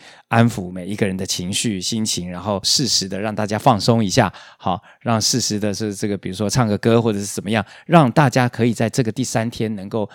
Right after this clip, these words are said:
很，呃，轻松的去度过这个第三天。那么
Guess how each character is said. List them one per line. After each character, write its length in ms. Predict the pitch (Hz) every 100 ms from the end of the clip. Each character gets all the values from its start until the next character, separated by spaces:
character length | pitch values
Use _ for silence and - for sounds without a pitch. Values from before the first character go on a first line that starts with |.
| - _
很， 420 | - 95 87 82 - _ - - -
呃， 240 | 120 107
轻 240 | - 156 156
松 260 | 151 147
的 160 | 139 92
去 300 | - - 104 95
度 200 | 151 135
过 280 | - 101 92
这 80 | -
个 80 | 98
第 140 | 95
三 200 | 95 90
天。 240 | 90 92 98 _ _ _ - _ _ -
那 80 | 202
么 160 | 175